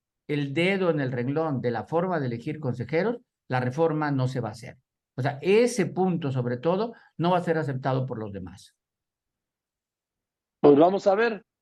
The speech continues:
Speaker 2: porque lo mismo decían los priistas y ya ves que aceptaron todo. O sea que
Speaker 1: Sí.
Speaker 2: no me... Mira, se lo decía hace un momento a Claudio X, a ver, ¿podrá la iglesia, con todo respeto, decir misa? Podrán marchar todas las veces que quieran,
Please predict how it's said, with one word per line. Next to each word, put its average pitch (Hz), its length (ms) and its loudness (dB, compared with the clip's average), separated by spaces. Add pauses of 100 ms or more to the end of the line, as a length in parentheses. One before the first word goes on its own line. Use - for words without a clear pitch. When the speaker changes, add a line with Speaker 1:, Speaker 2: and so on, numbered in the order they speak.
(140)
Speaker 2:
porque 143 220 0
lo 143 180 0
mismo 170 280 0
decían 160 500 -2
los 139 160 -2
priistas 170 540 -4
y 131 60 -6
ya 139 140 4
ves 151 200 0
que - 80 -2
aceptaron 151 600 0
todo. 190 320 6 (640)
O 110 100 -6
sea 151 220 2
que 120 240 4
Speaker 1:
Sí. - 140 -10 (160)
Speaker 2:
no 143 200 8
me... 139 460 6 (160)
Mira, 156 340 6 (260)
se 160 100 4
lo 147 100 6
decía 147 220 4
hace 185 120 0
un 180 60 2
momento 170 240 0
a 147 60 -4
Claudio 170 320 6
X, 160 240 0
a 147 60 6
ver, 151 220 2 (540)
¿podrá 180 580 4 (260)
la 139 140 -2
iglesia, 160 380 -2
con 123 180 -6
todo 151 200 0
respeto, 156 440 0
decir 131 300 2
misa? 143 400 2 (560)
Podrán 190 420 8
marchar 180 480 0
todas 175 220 4
las 151 180 0
veces 151 300 -4
que 127 160 4
quieran, 156 420 6